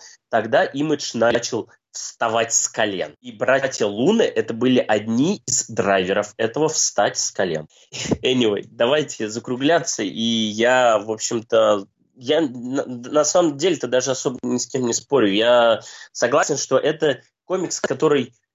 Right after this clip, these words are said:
н-, не то, что он не должен существовать, но не совсем понятно, зачем он существует. Кроме того, что,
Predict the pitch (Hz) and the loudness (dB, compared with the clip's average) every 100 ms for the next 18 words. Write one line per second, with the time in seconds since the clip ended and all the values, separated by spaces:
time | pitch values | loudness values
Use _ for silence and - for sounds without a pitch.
0 | _ _ _ _ 135 160 175 175 220 202 | _ _ _ _ -6 -2 0 2 2 4
1 | 196 - 202 190 170 190 143 135 143 - | 2 4 4 4 6 4 2 -4 -6 -2
2 | 139 127 151 185 - 170 165 160 165 156 | -2 -2 -4 -2 -2 0 0 2 2 2
3 | 117 135 135 147 117 - 98 - - - | 0 0 0 0 -2 -6 -14 -14 -16 -16
4 | 80 - _ _ _ - - - _ _ | -16 -18 _ _ _ -18 -18 -18 _ _
5 | - 247 220 - 135 170 208 - 139 139 | 0 2 2 2 4 4 2 0 2 4
6 | 143 135 123 117 117 101 | 6 6 6 6 6 2